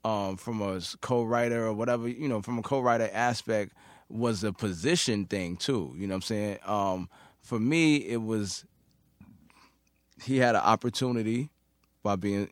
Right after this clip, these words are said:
by being in the midst. Because remember, I was with, uh, our thing started before he even got signed to Rockefeller.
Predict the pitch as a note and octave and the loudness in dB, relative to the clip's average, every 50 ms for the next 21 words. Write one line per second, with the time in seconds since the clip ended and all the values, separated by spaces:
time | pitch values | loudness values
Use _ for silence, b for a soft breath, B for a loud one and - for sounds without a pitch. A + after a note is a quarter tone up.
0 | - _ - F#2+ F2+ F2+ F2 E2 G#2 G#2+ G#2+ G#2 G#2 C#2+ F#2 G2+ F#2 E2+ F2 F#2+ | -10 _ -2 0 0 0 2 0 0 2 2 0 0 0 0 0 0 2 2 2
1 | A2 A2+ F#2+ - - G2+ G2 F2+ F#2+ G2+ G2+ G2 G#2 A#2 B2+ A#2 G#2 F#2+ G2 F#2 | 2 0 -2 -2 -4 -6 -6 -4 -2 -2 -2 0 0 0 2 2 2 2 2 4
2 | F2+ A2+ A2+ A2+ G2 G2+ G#2 G#2 - - - A#1 G2 F#2+ - - C#2+ E2 F2+ F2 | 4 4 4 2 0 0 -2 -2 -2 -4 -2 0 0 0 0 -2 -8 -12 -12 -12
3 | F2 D2 B B B B B - G2 A2+ B2 - - A#2+ A2 G2+ - - - A2 | -14 -14 B B B B B 4 4 4 4 4 2 0 2 0 0 0 2 2
4 | G#2 G2+ F#2+ F2 E2+ F2+ - - A2+ A2 G#2 G#2+ G#2+ G#2 G2 F#2+ F#2 E2+ G2+ A2 | 4 2 2 0 -4 -8 -6 -4 -2 -2 0 0 -2 -2 -2 -4 -2 -2 0 0
5 | A2 - - G#2 E2+ E2 D#2+ C#2+ C#2+ C2 A#1+ - - - - - A1 G1+ - - | 0 -2 -4 -6 -6 -6 -8 -8 -8 -10 -10 -10 -12 -18 -18 -16 -16 -18 -20 -20